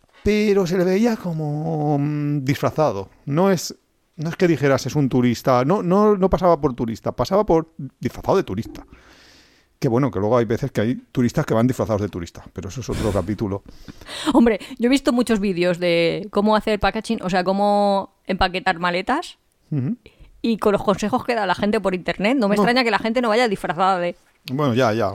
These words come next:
Speaker 1: ma-, que haya más gente, debería haber más, ¿no? Según
Speaker 2: Sí,
Speaker 1: eso.
Speaker 2: a-, a-, aún me parece muy normal mucha gente.
Speaker 1: Bueno, pues el tío, lo que hacía, su técnica era, haciéndose el disimulado, como que se hacía fotos, que, como que él era un turista y se estaba haciendo fotos,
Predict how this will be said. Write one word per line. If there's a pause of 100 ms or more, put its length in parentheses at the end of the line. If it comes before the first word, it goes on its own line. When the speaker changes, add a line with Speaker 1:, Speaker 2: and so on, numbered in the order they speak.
Speaker 1:
ma-,
que
haya
más
gente,
debería
haber
más,
¿no? (140)
Según
Speaker 2:
Sí,
Speaker 1:
eso.
Speaker 2:
a-,
a-, (300)
aún
me
parece
muy
normal
mucha
gente.
Speaker 1:
Bueno,
pues
el
tío, (240)
lo
que
hacía,
su
técnica
era, (340)
haciéndose
el
disimulado,
como
que
se
hacía
fotos, (120)
que,
como
que
él
era
un
turista
y
se
estaba
haciendo
fotos,